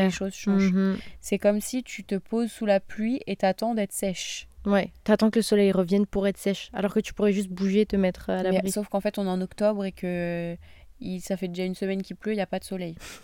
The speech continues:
Speaker 2: Tu vois, il y a que des vents et de la pluie.
Speaker 1: <laughs>
Speaker 2: Non, mais tu vois, genre, tu vas au champi et tu dis, « Non, mais au calme, je vais
Speaker 1: Au
Speaker 2: sécher.
Speaker 1: champi.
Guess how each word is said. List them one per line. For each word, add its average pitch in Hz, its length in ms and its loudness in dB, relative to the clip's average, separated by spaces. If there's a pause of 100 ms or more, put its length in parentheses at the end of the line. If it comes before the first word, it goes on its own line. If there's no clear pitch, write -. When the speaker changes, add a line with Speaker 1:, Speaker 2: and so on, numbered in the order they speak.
(600)
Speaker 2:
Tu - 120 -8
vois, 180 80 2
il 180 60 -2
y 175 40 2
a 175 60 2
que 214 140 -4
des 190 200 0
vents 202 300 0
et 202 120 -2
de 170 40 -8
la 180 140 2
pluie. - 280 -12 (200)
Speaker 1:
<laughs> 226 80 -4 (280)
Speaker 2:
Non, 185 100 -4
mais 185 100 -4
tu - 160 -8
vois, 214 180 2
genre, 190 220 -8
tu - 100 -10
vas 196 140 4
au - 20 4
champi 202 380 -4
et 226 40 -6
tu - 140 -16
dis, « 208 140 -10
Non, 254 80 -6
mais 220 100 -2
au 190 60 -4
calme, 226 260 -2
je 180 60 -10
vais 175 80 -4
Speaker 1:
Au 175 100 -8
Speaker 2:
sécher. 190 220 -6
Speaker 1:
champi. - 240 -6